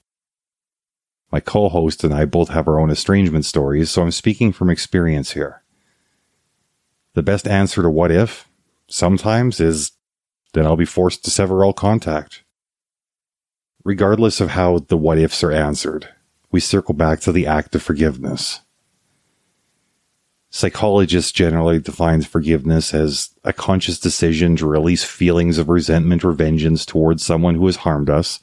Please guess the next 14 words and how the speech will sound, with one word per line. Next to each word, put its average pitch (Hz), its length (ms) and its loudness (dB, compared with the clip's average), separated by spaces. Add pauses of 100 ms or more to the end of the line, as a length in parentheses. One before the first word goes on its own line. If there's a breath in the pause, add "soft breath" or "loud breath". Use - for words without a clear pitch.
(100)
regardless 82 580 0
of 87 80 0
whether 78 280 0
they 76 120 2
actually 71 320 -2
deserve 76 400 0
it. 67 240 -6 (1300)
It's 104 220 -2
a 110 60 2
decision 85 720 0
followed 90 400 0
by 87 120 2
specific 82 520 -2
actions. 78 720 -4